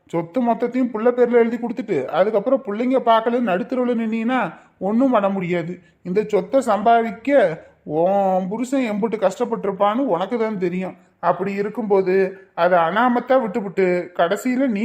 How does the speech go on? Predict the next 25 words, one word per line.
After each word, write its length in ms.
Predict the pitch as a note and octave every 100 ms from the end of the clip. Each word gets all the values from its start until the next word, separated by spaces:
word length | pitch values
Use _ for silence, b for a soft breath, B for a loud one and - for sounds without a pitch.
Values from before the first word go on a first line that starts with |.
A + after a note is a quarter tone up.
| C4
கண்ணீர் 360 | C4 A#3 C4
வடிச்சிட்டு 320 | G#3+ G3+ A3+ G#3+
இருக்க 160 | G#3
கூடாது. 420 | F3+ E3 D#3+ D#3 C#3+ - b b
ரெண்டு 300 | D#3 F3+ G#3
பேத்துக்கும் 600 | F3+ F#3 A#3 - G3+ G3 F#3 D#3
ரெண்டு 220 | D#3 G3
ரெண்டு 260 | G#3 F#3 F3+
ஏக்கர் 340 | E3+ G#3+ C4 F#3
எழுதி 180 | F#3+
வச்சுட்டு 340 | F#3 F3 E3+ F3+ E3 - C#3+
உன் 240 | F#3 G3+
பேர்ல 260 | E3 E3+ A#3+
ஒரு 160 | E3+ F#3
ஏக்கர் 320 | E3+ F3 G#3 E3+
எழுதுனேன். 340 | D#3+ E3 E3 b b -
கடைசி 300 | D#3+ G3 D4
காலத்துல 420 | C4+ A#3+ A#3+ B3+ B3
யாரு 320 | G3+ A3+ C4
உன்னைய 280 | A#3+ A3 G#3+
பார்த்து 440 | F#3+ F#3+ G#3+ G#3 A3 A3+
தூக்கி 280 | A#3 A#3+ G#3
போடுறாங்களோ 580 | G3+ F#3 F3+ F#3 G#3 D4 - B B
அவங்களுக்கு 480 | F3+ C4 D#4 C#4+ D#4
அந்த 160 | D4